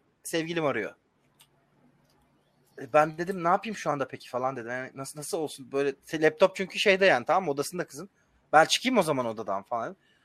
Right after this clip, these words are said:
"Yok yok, sen," dedi, "yatakta kalabilirsin, sıkıntı yok," falan dedi. Aga kız direkt açtı yanımda Skype'ı. Böyle bir tane gözlüklü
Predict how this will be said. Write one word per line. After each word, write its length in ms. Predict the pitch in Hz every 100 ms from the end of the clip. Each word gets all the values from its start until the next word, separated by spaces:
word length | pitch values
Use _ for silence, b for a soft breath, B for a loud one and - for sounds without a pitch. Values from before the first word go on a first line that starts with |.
| _
"Yok 160 | 220 233
yok, 140 | 269
sen," 280 | - 202 151
dedi, 180 | 180 185
"yatakta 420 | 170 165 190 202
kalabilirsin, 480 | 185 180 160 151 131
sıkıntı 320 | - - 135
yok," 100 | 131
falan 280 | - 120 113
dedi. 200 | 92 - _ _ _ _ _ _ -
Aga 360 | 175 180 120 -
kız 260 | - 180 175
direkt 260 | 190 190 -
açtı 440 | 170 165 - 139 139
yanımda 460 | 135 127 120 110
Skype'ı. 560 | - - 120 104 113 - _ _ _ _
Böyle 200 | 139 147
bir 140 | 175 175
tane 420 | 160 135 151 165 _
gözlüklü 640 | 135 160 143 135 - 110